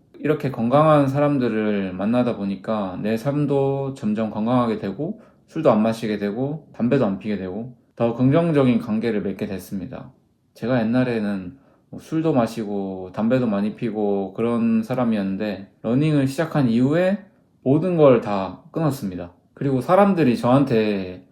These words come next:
막 물어봐요. 제 친구들이, "야, 러닝 하면 재밌어?" 제가 많이 바뀌었으니까 아무래도 제 친구들이 궁금하죠.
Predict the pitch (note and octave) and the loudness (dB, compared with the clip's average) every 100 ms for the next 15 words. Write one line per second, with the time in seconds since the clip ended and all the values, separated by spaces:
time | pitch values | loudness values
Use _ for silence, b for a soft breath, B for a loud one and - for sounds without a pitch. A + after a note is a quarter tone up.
0 | b b - A2 G#2+ C#3+ D#3 G#2+ F#2+ F#2 | b b -10 -8 0 4 4 4 0 -6
1 | G2+ F#2 D#3 C#3+ A2 A#2 G#2 F#2+ b b | -8 -6 -4 -2 -2 -2 -4 -6 b b
2 | b - G#2 G#2 C#3 E3 D3 C3+ D3 C3+ | b -12 -6 -2 0 0 0 0 0 -2
3 | G#2 - - G2 G#2 - F2 - _ - | -2 -6 -12 -10 -10 -8 -12 -12 _ -2
4 | C3+ A#2 B2 B2 G#2+ D#3+ - A#2+ G2 A#2 | 2 4 2 0 -2 -4 -2 -4 -2 -2
5 | F#2+ G2+ A#2 G#2 G2+ A#2 G#2+ D#3+ D3+ B2+ | -2 -2 -2 -2 -4 -6 -8 -4 -4 -2
6 | G#2 G2 F#2 - C#3+ D3+ C#3 B2 G2 F#2 | -4 -4 -10 -8 -2 0 2 0 -2 -6
7 | - | -10